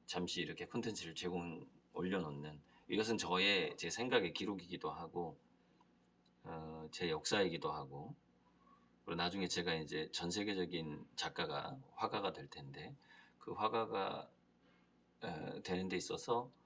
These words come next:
어, 그림 그리는 영상은, 음, 고리들 티비에 기록이 되는 거고, 그 밖에 저의 그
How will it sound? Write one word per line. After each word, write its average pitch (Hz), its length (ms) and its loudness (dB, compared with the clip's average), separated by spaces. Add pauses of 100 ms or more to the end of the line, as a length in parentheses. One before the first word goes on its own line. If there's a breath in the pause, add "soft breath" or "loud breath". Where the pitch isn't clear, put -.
(300 loud breath)
어, 85 180 -2
그림 135 300 8
그리는 110 440 6
영상은, 82 960 -2 (180)
음, 73 260 -12
고리들 101 360 0
티비에 78 320 -2
기록이 78 280 -6
되는 - 220 -8
거고, - 360 -12 (840 loud breath)
그 - 120 4
밖에 87 640 4
저의 85 320 0
그 71 540 -6